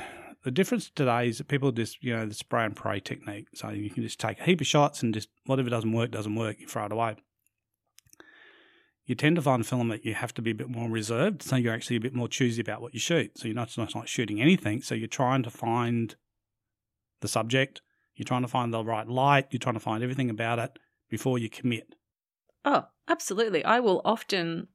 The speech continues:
Speaker 2: see a scene that looks really cool through my eyeball,
Speaker 1: Yep.
Speaker 2: and I will, you know, have the camera there and I'll be framing it up and framing it up, and it just, it just doesn't,
Speaker 1: Doesn't
Speaker 2: and I just
Speaker 1: work.
Speaker 2: don't take it.
Speaker 1: Yep, exactly. So
Speaker 2: Otherwise,
Speaker 1: some
Speaker 2: that's two bucks.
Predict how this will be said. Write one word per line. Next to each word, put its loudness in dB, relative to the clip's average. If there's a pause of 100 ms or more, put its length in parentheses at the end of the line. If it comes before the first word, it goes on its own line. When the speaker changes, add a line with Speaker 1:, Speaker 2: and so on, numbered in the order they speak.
Speaker 2:
see 0
a 2
scene 2 (340)
that 0
looks 4
really 4
cool 0 (500)
through -2
my 0
eyeball, 0 (140)
Speaker 1:
Yep. 4 (100)
Speaker 2:
and 2
I 4
will, 0 (140)
you 0
know, -2
have -4
the 0
camera -4
there 6
and 6
I'll 4
be 2
framing -2
it 0
up 2
and -6
framing 0
it -2
up, 0
and 2
it 0
just, -4 (320)
it 0
just 0
doesn't, 4 (640)
Speaker 1:
Doesn't 4
Speaker 2:
and 8
I 10
just 4
Speaker 1:
work. 8
Speaker 2:
don't 6
take 4
it. -8 (100)
Speaker 1:
Yep, 4 (160)
exactly. 6
So 4
Speaker 2:
Otherwise, 12
Speaker 1:
some 6
Speaker 2:
that's -4
two 2
bucks. -2